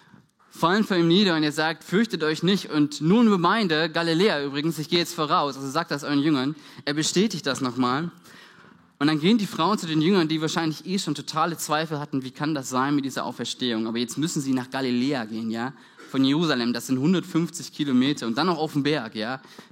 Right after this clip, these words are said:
Berge, sowas kennen wir in Hamburg gar nicht, in Greifswald auch nicht, aber, äh, es soll sie geben. Ähm, und die Jünger machen sich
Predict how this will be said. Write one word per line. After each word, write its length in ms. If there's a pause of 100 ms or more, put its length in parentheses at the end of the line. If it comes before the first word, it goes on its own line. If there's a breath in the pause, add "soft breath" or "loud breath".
(160 loud breath)
Berge, 260
sowas 220
kennen 160
wir 40
in 80
Hamburg 280
gar 160
nicht, 160
in 60
Greifswald 380
auch 200
nicht, 260
aber, 340 (380 loud breath)
äh, 140
es 160
soll 160
sie 160
geben. 420 (380 loud breath)
Ähm, 460 (1080 loud breath)
und 140
die 100
Jünger 220
machen 280
sich 440